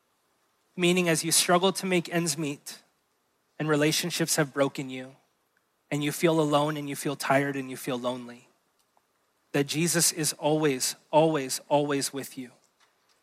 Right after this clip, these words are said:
He's always with you. And I know it was a source of threat in the past, but maybe it should be a source of comfort to you today. Church, would you say amen to that?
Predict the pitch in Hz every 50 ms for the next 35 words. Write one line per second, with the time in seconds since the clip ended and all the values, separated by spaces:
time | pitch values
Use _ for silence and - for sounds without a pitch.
0 | _ _ _ _ - 139 131 147 147 160 170 170 165 - 151 147 - - 147 139
1 | 131 139 _ _ _ _ _ _ _ _ _ _ _ _ _ _ _ 156 156 156
2 | 160 165 165 175 175 185 - - 175 165 - - 185 180 165 - 185 156 - -
3 | - 175 170 165 - - - - - - - 175 160 156 - - 170 156 143 127
4 | - - - - - - - _ _ _ _ _ _ _ _ _ _ _ _ _
5 | _ - _ _ _ _ _ _ _ 170 160 156 170 165 185 170 - - 185 165
6 | 160 156 147 - - 170 165 - - 160 135 - - 170 160 156 - 160 156 -
7 | - - - 156 151 143 - - 175 147 151 147 135 131 - - 165 156 - -
8 | 151 135 165 160 - - - 160 147 156 151 151 151 147 151 151 - 160 143 147
9 | 139 131 -